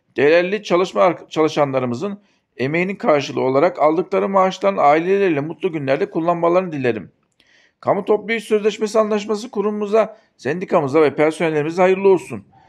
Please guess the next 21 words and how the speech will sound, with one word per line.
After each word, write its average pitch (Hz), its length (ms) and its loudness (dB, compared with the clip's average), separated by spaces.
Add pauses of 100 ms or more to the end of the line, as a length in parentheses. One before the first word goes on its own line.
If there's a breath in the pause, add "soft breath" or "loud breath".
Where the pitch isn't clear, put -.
(300 soft breath)
Bu 190 100 2
anlaşmanın 226 560 0
sağlanmasında 202 800 0
emekleri 196 380 0
geçen 160 260 -2
yetkili 151 400 -6
sendika 139 460 -2
genel 160 260 0
başkanlarımıza 120 840 -2 (320 soft breath)
şükranlarımı 185 580 0
sunuyorum. 135 520 -2 (440)
Ayrıca 202 380 2
kopis 214 280 0
Sendikası 214 480 -2
Sakarya 208 460 0
Şube 202 280 0
Başkanımıza, 156 640 0
sendika 190 480 -4
temsilcilerine 123 680 -4
ve 180 100 -4
kurumumuzuna, 151 680 -4